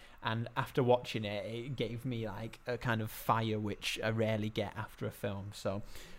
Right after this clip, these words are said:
that is my kind of look on it. What I'd like to wrap up a little bit there with these wider themes, and you mentioned this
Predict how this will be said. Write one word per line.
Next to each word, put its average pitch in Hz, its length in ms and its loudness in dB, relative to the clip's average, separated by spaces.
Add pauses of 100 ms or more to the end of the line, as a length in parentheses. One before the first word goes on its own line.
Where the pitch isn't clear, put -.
(140)
that 185 140 10
is 180 100 6
my 156 240 10
kind 135 340 6
of 127 160 6
look 143 300 10
on 113 120 8
it. 104 180 2 (400)
What 190 160 12
I'd 185 120 12
like 180 280 10
to 151 320 12
wrap 147 400 8
up 156 160 8
a 151 60 10
little 156 320 10
bit 120 340 6
there 110 240 4
with 113 140 2
these 113 200 2
wider 110 300 4
themes, 104 360 0
and 110 120 2
you 117 180 4
mentioned 131 400 8
this 117 160 4